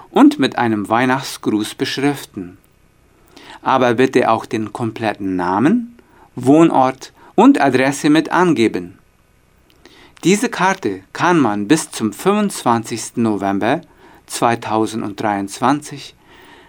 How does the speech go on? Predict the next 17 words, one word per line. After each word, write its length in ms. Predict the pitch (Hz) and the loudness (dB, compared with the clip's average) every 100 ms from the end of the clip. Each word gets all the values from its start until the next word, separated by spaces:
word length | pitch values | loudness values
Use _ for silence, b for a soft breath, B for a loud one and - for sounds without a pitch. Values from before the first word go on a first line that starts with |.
| b | b
an 260 | 135 135 143 | 0 2 2
eine 380 | 202 208 135 101 | 2 2 2 0
der 140 | 107 | -4
folgenden 760 | - 123 160 165 170 170 170 | -2 2 4 6 4 4 2
Sammelstellen 880 | 127 135 131 117 104 - - 104 110 | 2 2 2 2 0 -4 -2 -2 -2
einsenden: 880 | 120 113 117 110 101 90 85 85 92 _ _ _ b b b b b | -4 -2 -2 -2 -6 -8 -10 -16 -20 _ _ _ b b b b b
in 160 | - 123 | 0 2
Loma 280 | 113 104 95 | 2 0 -4
Plata, 560 | - 107 107 143 214 - B B B B | -2 -2 0 0 -2 -6 B B B B
Studio 500 | - - 123 120 160 | -4 2 4 6 4
von 280 | - 120 110 | 2 0 2
Radio 380 | 104 104 120 | 2 2 2
Z 300 | 147 - 120 | 2 0 -2
B 100 | - | 0
dreißig, 720 | - 165 170 165 98 - - - _ b b b | 2 2 0 -2 -10 -12 -16 -20 _ b b b
Postfach 720 | - 247 - - 110 - - | -2 -2 -2 -4 -4 -4 -4
Nummer 420 | 123 117 113 131 | 0 2 2 0